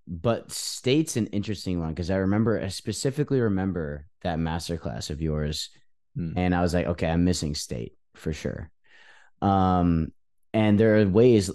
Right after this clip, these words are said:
Speaker 1: you, there are several ways you could change your state, like you said. That could be, like, um, jumping up and down, right? That could be jumping in a, a s-,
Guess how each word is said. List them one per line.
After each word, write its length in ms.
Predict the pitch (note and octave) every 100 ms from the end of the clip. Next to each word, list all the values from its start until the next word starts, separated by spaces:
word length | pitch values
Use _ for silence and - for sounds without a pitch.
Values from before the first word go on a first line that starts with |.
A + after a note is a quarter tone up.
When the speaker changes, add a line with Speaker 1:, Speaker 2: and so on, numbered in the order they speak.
| G#2
Speaker 1:
you, 140 | G#2
there 140 | G#2+
are 60 | F#2
several 400 | - D3+ B2+ G#2+
ways 240 | F#2+ F2+
you 80 | F2
could 80 | F2
change 220 | - F2
your 80 | E2
state, 240 | - E2+
like 200 | C#2 E2+ D#2
you 100 | E2+
said. 400 | - D#2+ B1+ - _
That 200 | - F#2+ -
could 120 | E2+
be, 180 | F#2 F2+
like, 380 | E2+ E2 D2+ - _
um, 520 | E2+ E2+ D#2+ D2+ D2 - E2+
jumping 360 | E2+ F#2+ F2+
up 140 | F2+ D#2
and 100 | D#2+
down, 500 | F2+ F#2 F#2 F#2 F2
right? 260 | F2+ F2+ E2
That 160 | D#2+
could 140 | F2 D2+
be 60 |
jumping 320 | D#2 F2 E2 D#2+
in 100 | D#2+
a, 220 | D2+ D2+
a 60 | D#2+ D2+
s-, 160 | -